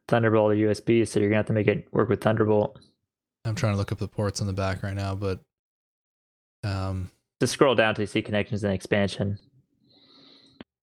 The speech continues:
Speaker 1: Oh, but it still has a headphone jack.
Speaker 2: Oh, yeah. Okay, I see it now.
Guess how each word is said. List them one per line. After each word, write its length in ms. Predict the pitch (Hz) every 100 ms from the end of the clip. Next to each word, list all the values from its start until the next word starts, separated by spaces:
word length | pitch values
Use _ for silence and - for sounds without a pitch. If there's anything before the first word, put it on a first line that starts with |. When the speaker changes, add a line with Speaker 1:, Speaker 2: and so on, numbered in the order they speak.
| _ - -
Speaker 1:
Oh, 220 | 123 165
but 140 | 117
it 60 | 110
still 140 | 131
has 140 | 127 143
a 60 |
headphone 420 | 123 156 - 139
jack. 480 | 120 117 117 - - _ _ _ _ _ _ _ _ _ _ _ _ _ _ _ _ _ _ _ _ _ _ _ _ _ _ _ _ -
Speaker 2:
Oh, 140 | 127
yeah. 220 | 110 95 98
Okay, 180 | 107 101
I 100 | 95
see 160 | -
it 60 | 95
now. 240 | 92 92